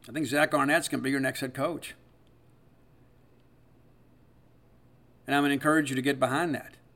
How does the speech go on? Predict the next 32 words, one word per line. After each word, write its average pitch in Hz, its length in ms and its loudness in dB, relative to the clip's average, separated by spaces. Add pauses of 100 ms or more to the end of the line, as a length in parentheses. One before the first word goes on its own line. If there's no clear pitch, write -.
(1400)
I'm 127 60 -4
gonna 139 80 -2
encourage 147 360 2
you 131 40 -2
to 131 60 -2
get 143 160 0
behind 143 300 0
your 127 60 -2
players. 147 540 -2 (1300)
And 139 140 -2
again, 139 220 0
I 135 80 0
think 147 260 -2
you, 139 220 -4
you 135 80 -8
probably, 139 540 2 (280)
you 147 80 -4
know, 135 60 -2
word 139 440 2
and 127 240 -2
structure 151 380 2
the 135 80 -2
contract 139 600 0
where 135 180 2
you 135 160 2
can 135 140 -4
be 135 120 -2
in 135 80 0
a 131 40 -2
good 135 240 -4
position 135 460 -2
that, 127 100 -4